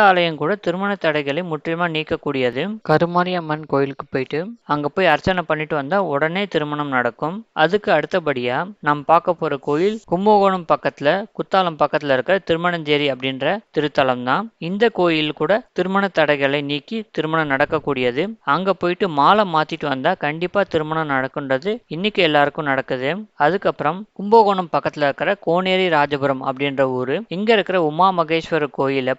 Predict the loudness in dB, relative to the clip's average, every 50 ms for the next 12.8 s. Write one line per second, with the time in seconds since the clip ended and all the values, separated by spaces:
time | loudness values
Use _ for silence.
0 | -4 -6 -6 -4 -6 -6 -8 -10 -10 -8 _ 4 4 4 4 4 2 -4 -4 -2
1 | -4 -4 -4 -8 -12 -6 _ -2 0 0 0 0 0 0 0 -2 -4 -4 -4 -4
2 | -4 -4 -2 0 0 2 2 0 0 0 0 0 0 0 -2 -2 -2 0 0 0
3 | -2 -2 -4 -6 -6 -6 -8 -12 -4 2 4 6 6 6 4 4 2 0 0 0
4 | -2 -8 -6 -4 -4 -4 -4 -6 -4 -4 -4 -6 -6 -8 -10 -10 -6 -6 -6 -2
5 | 2 2 2 2 2 0 -2 -2 -4 -8 -16 -20 -20 -8 _ 2 2 2 2 0
6 | -4 -4 -6 -4 -2 -4 -2 -2 -2 -4 -2 0 0 0 0 -2 -4 -6 -6 -6
7 | -6 -8 -6 -4 -2 -2 0 0 0 0 -2 -4 -4 -6 -6 -6 -4 -4 -4 -2
8 | 0 -2 -2 -2 -4 -6 -8 -8 -8 -12 -10 -2 0 0 0 0 0 2 2 2
9 | 2 2 0 -4 -4 -2 -2 0 -2 -2 0 0 -2 0 0 -4 -6 -2 -4 -4
10 | -2 -2 -6 -4 -4 -6 -6 -4 -4 -4 -4 -6 -2 -2 -2 0 0 -2 -4 -2
11 | -2 -4 -4 -2 2 4 4 4 4 2 -2 -2 -4 -4 -2 -4 -4 -2 -2 -2
12 | -2 0 0 0 0 0 -4 -6 -6 -8 -10 -8 -4 -4 -4